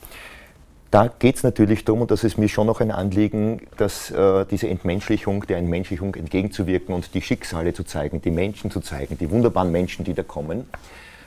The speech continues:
Und dann auch zu zeigen und auch zu enttarnen, was macht denn Angst? Ja? Es gibt wirklich, ähm,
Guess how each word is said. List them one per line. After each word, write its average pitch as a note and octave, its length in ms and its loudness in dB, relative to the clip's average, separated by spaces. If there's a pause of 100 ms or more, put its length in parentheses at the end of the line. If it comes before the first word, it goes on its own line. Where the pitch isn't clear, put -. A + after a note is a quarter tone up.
(140)
Und A2 240 2 (420)
dann G#2+ 320 0
auch B2 220 -6
zu C#3+ 140 0
zeigen G2 520 0
und A#2+ 180 -4
auch - 220 -2
zu - 140 -4
enttarnen, B2+ 580 -4 (260)
was A2+ 300 -6
macht - 360 -4
denn G#2 220 2
Angst? C#2 580 -8
Ja? E2+ 260 -2 (100)
Es - 140 -6
gibt - 280 -4
wirklich, - 440 -2
ähm, G#2 500 2